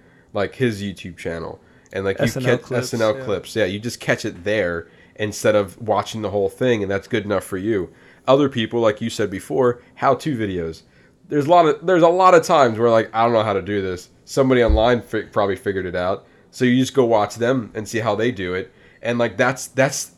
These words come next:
Speaker 1: a standard.
Speaker 2: Mm-hmm.
Speaker 1: Like, you just, "Oh, just YouTube it,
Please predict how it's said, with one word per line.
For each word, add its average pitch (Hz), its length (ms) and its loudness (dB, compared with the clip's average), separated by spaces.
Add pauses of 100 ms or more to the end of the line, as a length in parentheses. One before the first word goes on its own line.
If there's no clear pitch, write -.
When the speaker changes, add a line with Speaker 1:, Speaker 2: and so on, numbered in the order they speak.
Speaker 1:
a 120 100 -4
standard. 113 640 -2 (280)
Speaker 2:
Mm-hmm. 131 280 -4
Speaker 1:
Like, 120 200 0
you 131 80 -2
just, 127 180 -8
"Oh, 165 120 6
just 127 180 -4
YouTube 131 340 -6
it, 82 200 -10